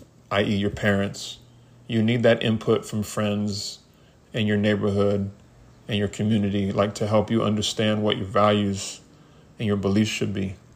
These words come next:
But at some point, you have to stop trying to take all that as fact and start, like, to take all that on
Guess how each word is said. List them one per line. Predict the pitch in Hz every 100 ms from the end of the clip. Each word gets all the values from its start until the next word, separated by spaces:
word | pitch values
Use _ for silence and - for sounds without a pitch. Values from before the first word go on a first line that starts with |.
| - - - - - - -
But | 120
at | 113
some | - 139 127
point, | - 147 123 101 - - - - - -
you | 127
have | 120 123 -
to | 113
stop | - - 117 113 -
trying | - 110 107
to | -
take | 101 113 104
all | 107 104 104
that | 107 101 -
as | 101 -
fact | - 117 98 - - - - - - -
and | - 107
start, | - 113 101
like, | 107 104
to | 104
take | - 110 -
all | 107 101
that | 101 104
on | 98 101 101 101